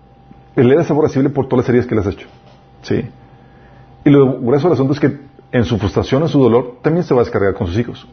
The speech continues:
típicamente maltratándolos. ¿Sí? Vóytelas. Y eso te va a llevar al divorcio emocional. Ella se va a cerrar a ti emocionalmente.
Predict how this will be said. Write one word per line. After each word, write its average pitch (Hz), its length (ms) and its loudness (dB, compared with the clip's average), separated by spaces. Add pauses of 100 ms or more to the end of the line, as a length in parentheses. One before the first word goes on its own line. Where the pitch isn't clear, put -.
(180)
típicamente 107 460 0
maltratándolos. 104 640 -4 (1120)
¿Sí? - 140 -2 (640)
Vóytelas. 127 680 -2 (2000)
Y 147 220 6
eso 202 300 2
te 160 80 -2
va 139 80 2
a 143 40 2
llevar 135 500 2 (120)
al 117 240 0
divorcio 110 420 -2
emocional. 101 520 -6 (300)
Ella 135 360 2
se 127 200 -4
va 107 180 0
a 120 60 -4
cerrar 110 360 -2
a 110 120 -4
ti 110 100 -2
emocionalmente. 101 760 -2